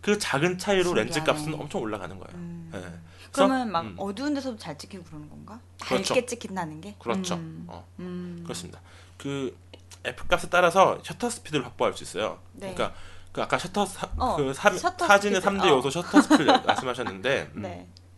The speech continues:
Speaker 1: 이 조리개 값을 많이 쓰는 대신에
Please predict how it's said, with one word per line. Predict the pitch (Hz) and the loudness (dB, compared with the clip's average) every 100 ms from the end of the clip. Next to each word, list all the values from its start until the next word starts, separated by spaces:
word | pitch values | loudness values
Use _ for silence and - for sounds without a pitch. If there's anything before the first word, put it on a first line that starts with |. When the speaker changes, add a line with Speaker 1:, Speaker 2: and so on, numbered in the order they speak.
| - - - - - - - - | -20 -20 -20 -18 -20 -20 -20 -8
Speaker 1:
이 | 139 143 | -4 -2
조리개 | 139 170 | 0 2
값을 | 170 - 170 165 | 2 2 2 2
많이 | 120 101 113 | 2 0 -4
쓰는 | - 180 185 180 170 | -8 -4 -2 0 -2
대신에 | 147 107 - 131 170 202 | -2 -4 -4 0 0 -2